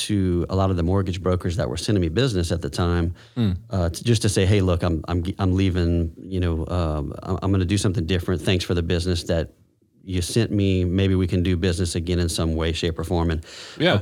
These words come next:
Speaker 1: a, a bunch of 'em offered me a job because, uh,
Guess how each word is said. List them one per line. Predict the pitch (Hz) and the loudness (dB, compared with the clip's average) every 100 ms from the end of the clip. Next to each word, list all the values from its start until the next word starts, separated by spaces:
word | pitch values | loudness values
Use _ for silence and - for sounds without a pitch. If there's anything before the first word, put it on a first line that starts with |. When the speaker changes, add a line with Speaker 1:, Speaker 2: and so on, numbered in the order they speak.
| - | 0
Speaker 1:
a, | |
a | |
bunch | 107 147 123 | 2 2 4
of | 104 | 4
'em | 87 80 - _ _ - | 4 0 -4 _ _ -4
offered | 104 92 82 | -2 0 0
me | 80 | 0
a | 76 | 0
job | 80 65 85 113 | -4 -6 -10 -4
because, | 175 127 98 85 | 0 4 4 2
uh, | - | 0